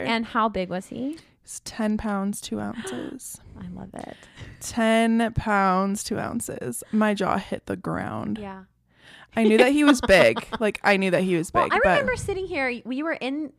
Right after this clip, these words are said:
Speaker 1: you were wearing your sunflower, not sunflower, your little flower shirt
Speaker 2: Yep.
Speaker 1: that's on our page.
Speaker 2: Mm-hmm.
Speaker 1: And I was saying, "Jesse, that's gonna be a big baby." And you're like,
Speaker 2: Mm-hmm.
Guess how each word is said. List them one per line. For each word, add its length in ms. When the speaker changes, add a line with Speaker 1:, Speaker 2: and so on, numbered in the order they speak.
Speaker 1:
you 140
were 140
wearing 260
your 140
sunflower, 580
not 220
sunflower, 360
your 140
little 140
flower 460
shirt 520
Speaker 2:
Yep. 180
Speaker 1:
that's 100
on 140
our 80
page. 380
Speaker 2:
Mm-hmm. 320
Speaker 1:
And 400
I 60
was 140
saying, 400
"Jesse, 260
that's 120
gonna 100
be 80
a 40
big 200
baby." 240
And 100
you're 100
like, 120
Speaker 2:
Mm-hmm. 160